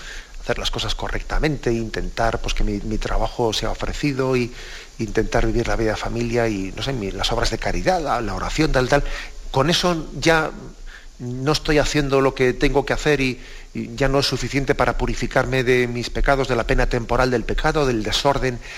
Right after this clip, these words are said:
que el pecado ha dejado en mí, sin tener que, además, la, recurrir a las, a las indulgencias", ¿no? La pregunta, pues, era muy interesante. Y yo creo que la respuesta correcta es esta, es decir, por supuesto, o sea, o sea, por supuesto que lo que él está haciendo es el camino correcto,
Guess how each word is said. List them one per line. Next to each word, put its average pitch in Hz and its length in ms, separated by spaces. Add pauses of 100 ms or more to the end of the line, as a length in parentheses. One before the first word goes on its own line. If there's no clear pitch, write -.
(220)
que 131 80
el 117 80
pecado 127 260
ha 120 40
dejado 127 280
en 127 80
mí, - 120 (180)
sin 131 320
tener 135 400
que, 131 220
además, 120 500
la, 113 200 (380)
recurrir 123 380
a 127 60
las, 123 200
a 123 60
las 120 120
indulgencias", 120 640
¿no? - 80 (200)
La - 80
pregunta, 110 440
pues, 110 140
era 123 160
muy 95 140
interesante. 92 580 (720)
Y 139 60
yo 143 100
creo 180 140
que 165 80
la 139 80
respuesta 151 340
correcta 131 360
es - 100
esta, 110 240
es 104 60
decir, 117 440 (720)
por 123 100
supuesto, - 520
o 104 40
sea, 117 300
o 113 60
sea, 104 160 (200)
por 127 140
supuesto 180 340
que 135 120
lo 107 80
que 135 80
él 135 80
está - 160
haciendo 160 340 (320)
es 160 120
el 160 120
camino 120 400
correcto, - 480